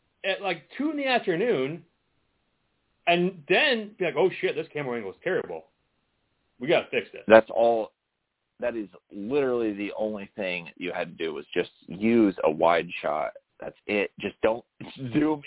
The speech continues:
Speaker 2: in on the cardboard.
Speaker 1: Just,
Speaker 2: God
Speaker 1: yeah, or
Speaker 2: damn
Speaker 1: just
Speaker 2: it.
Speaker 1: over, over the back of M J F, behind him.
Speaker 2: Right.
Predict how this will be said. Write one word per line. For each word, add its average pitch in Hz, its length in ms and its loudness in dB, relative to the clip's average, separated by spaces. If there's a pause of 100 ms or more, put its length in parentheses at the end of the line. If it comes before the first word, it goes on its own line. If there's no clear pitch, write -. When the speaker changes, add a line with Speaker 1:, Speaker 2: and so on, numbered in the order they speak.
Speaker 2:
in 139 180 -4
on 113 140 -4
the 104 100 -10
cardboard. 98 720 -6 (640)
Speaker 1:
Just, - 200 2
Speaker 2:
God - 180 -10
Speaker 1:
yeah, 294 180 4
or 202 100 8
Speaker 2:
damn 185 60 -2
Speaker 1:
just 240 140 -4
Speaker 2:
it. - 300 -8
Speaker 1:
over, 233 280 0
over 262 180 0
the 254 100 0
back 214 300 -6
of 208 80 -8
M 220 180 -6
J 226 140 -4
F, 285 200 -4 (260)
behind 226 360 -4
him. 123 180 -4 (560)
Speaker 2:
Right. 139 320 -4